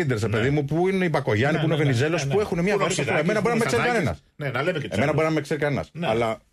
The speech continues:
Speaker 1: τους κυρίους αυτούς που αναφέρω, τους ξέρω στο κόσμο
Speaker 2: Ναι.
Speaker 1: και έχουν μια βαρύτητα. Δεν μπορείς να κάνεις αυτό για πολιτικούς λόγους.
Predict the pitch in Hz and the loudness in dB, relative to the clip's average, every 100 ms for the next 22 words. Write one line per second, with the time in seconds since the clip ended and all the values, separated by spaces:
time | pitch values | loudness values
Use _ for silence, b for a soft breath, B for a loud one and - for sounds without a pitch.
0 | _ - - 131 165 143 151 - 131 - | _ -8 -2 0 0 0 -4 -2 -2 2
1 | 127 156 165 - 214 202 185 208 196 190 | 0 0 -2 -4 -2 0 -2 -2 -2 0
2 | 202 196 190 196 190 156 170 226 214 214 | 0 0 2 0 -2 -2 0 0 2 2
3 | 180 160 147 120 120 131 131 139 120 131 | 0 0 0 -2 -2 -2 0 0 -2 -2
4 | 117 104 92 | 0 0 -2